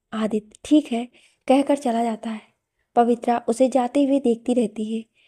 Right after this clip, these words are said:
जब तक उसकी गाड़ी मेन गेट के बाहर नहीं निकल जाती। फिर अंदर आकर वो भी स्कूल के लिए तैयार होने लगती है। अब पवित्रा की भी स्कूल में कुछ सहेलियाँ बन गई थी, इसलिए उसे अब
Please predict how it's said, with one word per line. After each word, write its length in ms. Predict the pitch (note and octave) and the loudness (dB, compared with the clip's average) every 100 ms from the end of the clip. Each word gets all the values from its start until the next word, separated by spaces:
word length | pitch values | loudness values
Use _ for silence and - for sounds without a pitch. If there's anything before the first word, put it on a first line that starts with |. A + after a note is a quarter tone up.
| _ - | _ 4
जब 220 | D4 E4+ | 6 6
तक 140 | F#4 F4+ - | 2 -2 -4
उसकी 220 | C#4+ C#4+ | 0 0
गाड़ी 300 | C4 A#3+ B3 | 2 0 2
मेन 300 | B3 C4 C#4+ | 4 4 4
गेट 200 | B3+ A#3 | 4 0
के 140 | - A#3+ | 0 0
बाहर 340 | A3 G3+ B3 | 0 -2 -2
नहीं 180 | C4 A3+ | 0 0
निकल 260 | A3 A3+ | 0 -2
जाती। 420 | A3+ A3 A3+ A#3 - _ _ _ _ - | -2 -6 -6 -8 -8 _ _ _ _ 2
फिर 360 | E4 D#4+ - _ _ | 4 4 -6 _ _
अंदर 320 | B3+ B3+ C#4+ | 2 4 4
आकर 300 | C4+ A3+ A#3+ | 2 0 0
वो 200 | A#3 B3+ | 2 2
भी 220 | C4 B3+ - | 2 -4 -4
स्कूल 320 | A3+ - A#3 | -8 -2 -2
के 180 | A3 A3+ | 0 -2
लिए 180 | A3 A3+ | 0 0
तैयार 420 | A#3 A#3 A3+ A3+ | 0 0 0 -2
होने 280 | A3 A3+ A#3 | -2 -2 0
लगती 420 | A#3 A#3 B3+ A#3+ | -2 -6 -6 -4
है। 140 | B3 B3 _ _ - _ - | -4 -8 _ _ -20 _ -2
अब 140 | D4 C#4+ | 0 2
पवित्रा 400 | B3 B3+ C4+ C4+ | 2 2 2 0
की 180 | C4 A#3 | 0 0
भी 160 | B3 B3 | 0 -4
स्कूल 360 | - - A#3+ | -8 0 2
में 200 | A#3+ A#3 A#3+ _ - | 2 -2 -6 _ -4
कुछ 120 | E4 | -2
सहेलियाँ 520 | - A#3+ A#3 A#3 B3+ | 0 -2 -2 0 2
बन 180 | A#3+ A#3 | 2 0
गई 180 | A3+ A3+ | 0 -2
थी, 260 | B3 A#3+ A#3 _ _ _ | -2 -8 -8 _ _ _
इसलिए 380 | D#4 D#4+ D4 D4+ | -2 2 2 2
उसे 540 | D4+ - A#3 B3+ C4 C4 _ _ - | 2 -4 0 0 0 -4 _ _ -4
अब 160 | D4 | -4